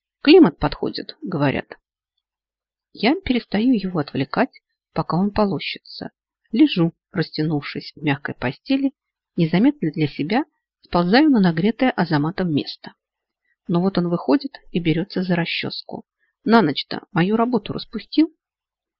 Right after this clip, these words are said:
Я перехожу в вертикальное положение, как чёртик из коробочки, и тяну руки. «Давай сюда!» Он улыбается застенчиво.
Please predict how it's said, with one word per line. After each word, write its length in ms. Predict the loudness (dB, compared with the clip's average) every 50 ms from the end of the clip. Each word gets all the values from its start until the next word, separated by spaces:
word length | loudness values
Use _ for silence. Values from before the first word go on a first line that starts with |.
| _ _
Я 200 | -4 0 0 0
перехожу 520 | 2 2 0 0 2 0 0 0 0 -2 -4
в 140 | -4 -4
вертикальное 580 | -4 -4 -4 -4 -8 -4 -4 -2 -2 0 -2 -4
положение, 680 | -4 -4 -4 -2 -2 -2 -2 -4 -4 -6 -8 -10 -10 _ _ _ _ _ _ -2
как 240 | -2 -2 -2 -2 _ _ 0
чёртик 360 | 0 0 0 0 -6 -10 -10
из 80 | -10 -6
коробочки, 640 | -4 -4 -4 -4 -6 -8 -8 -8 -8 -10 -16 -16 _ -16
и 100 | -12 -4
тяну 280 | -2 0 0 0 0
руки. 380 | -2 -4 -6 _ -8 -10 -10 -10 _ _ _ _ _ _ _ _ _ _ _ _ _ _ _ _ _ _ _ -4
«Давай 220 | -2 2 2 0
сюда!» 420 | 0 0 -6 -2 0 0 -2 -2 -4 _ _ _ _ _ _ _ _ _ _ _ _ _ _ _ -6
Он 160 | -2 0 0
улыбается 560 | 2 2 0 0 0 0 -2 -2 _ -8 -6
застенчиво. 720 | -4 -6 -6 -6 -10 -10 -10 -6 -8 -8 -8 -8 -14 -14